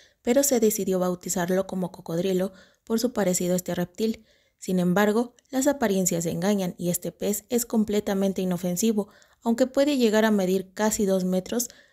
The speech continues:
pese a que solo cuenta con diez centímetros de ancho. Tiburón peregrino.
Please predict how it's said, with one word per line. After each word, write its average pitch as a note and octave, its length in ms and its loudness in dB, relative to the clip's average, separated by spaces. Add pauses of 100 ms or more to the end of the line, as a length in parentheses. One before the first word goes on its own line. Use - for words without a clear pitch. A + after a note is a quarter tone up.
(140)
pese A#3+ 220 2
a E3 80 0
que G#3+ 100 -2
solo G3 300 2
cuenta F#3+ 280 -4
con F3+ 220 -4
diez F#3+ 200 2
centímetros F3+ 640 -2
de D#3+ 100 -2
ancho. D#3+ 400 -6 (1200)
Tiburón A3 420 4
peregrino. G#3 640 0